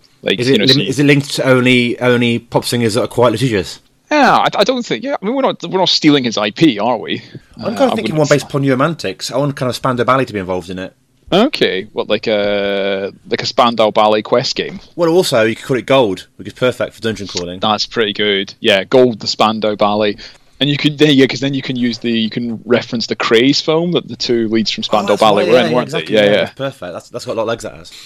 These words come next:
Speaker 1: Yeah, that, that'll work well. So, so, so Gold, a Spandau Ballet dungeon crawler.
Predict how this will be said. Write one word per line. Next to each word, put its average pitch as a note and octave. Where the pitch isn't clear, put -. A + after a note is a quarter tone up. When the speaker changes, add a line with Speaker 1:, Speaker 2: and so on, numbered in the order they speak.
Speaker 1:
Yeah, A#2
that, A#2+
that'll B2+
work A2
well. G#2
So, G#2
so, G#2
so -
Gold, B2+
a G#2
Spandau A2
Ballet G#2
dungeon G#2+
crawler. F#2